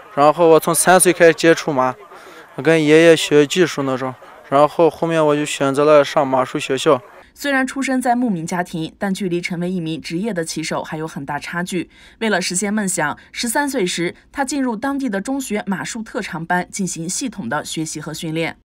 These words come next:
Speaker 1: 我在上学的时候参加了马术培训班，嗯，上了三年。我在马术培训班知道了，呃，怎么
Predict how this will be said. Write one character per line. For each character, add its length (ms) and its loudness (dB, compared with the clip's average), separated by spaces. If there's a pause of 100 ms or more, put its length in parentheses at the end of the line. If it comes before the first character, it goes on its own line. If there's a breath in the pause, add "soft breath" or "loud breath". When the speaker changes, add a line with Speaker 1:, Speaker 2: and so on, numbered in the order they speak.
(300)
Speaker 1:
我 200 0
在 720 6
上 280 2
学 200 0
的 100 6
时 180 -4
候 220 0
参 320 -2
加 160 4
了 180 4
马 240 0
术 380 0
培 260 -4
训 300 -4
班， 320 2 (840 soft breath)
嗯， 920 -4
上 360 0
了 180 2
三 340 2
年。 280 -2 (320 soft breath)
我 80 -4
在 180 0
马 220 2
术 200 -4
培 220 -4
训 260 -6
班 300 0
知 140 -10
道 200 4
了， 500 2 (1080 soft breath)
呃， 420 -6
怎 160 -8
么 840 0